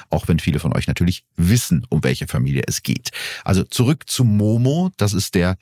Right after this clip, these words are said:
jüngere Bruder von Arafat A, dem Oberhaupt der Familie und ehemaligen Manager von Bushido. Also spätestens jetzt wissen die Leute wahrscheinlich, von welcher Familie ich rede.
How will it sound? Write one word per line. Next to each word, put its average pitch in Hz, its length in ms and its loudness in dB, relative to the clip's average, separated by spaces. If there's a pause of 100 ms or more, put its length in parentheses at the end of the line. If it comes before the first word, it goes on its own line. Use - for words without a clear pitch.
(160)
jüngere 120 420 2
Bruder 101 280 2
von 87 260 -2
Arafat 107 540 -2
A, 104 240 0
dem 92 300 0
Oberhaupt 98 420 0
der 73 100 -2
Familie 80 480 0
und 101 480 -2
ehemaligen 85 420 2
Manager 76 460 0
von 78 240 0
Bushido. 85 400 0
Also - 160 -8
spätestens - 400 -2
jetzt 190 200 0
wissen - 200 -4
die - 60 -2
Leute - 180 -4
wahrscheinlich, - 340 -2
von - 100 -2
welcher - 200 -2
Familie 71 300 0
ich - 180 -8
rede. 87 220 0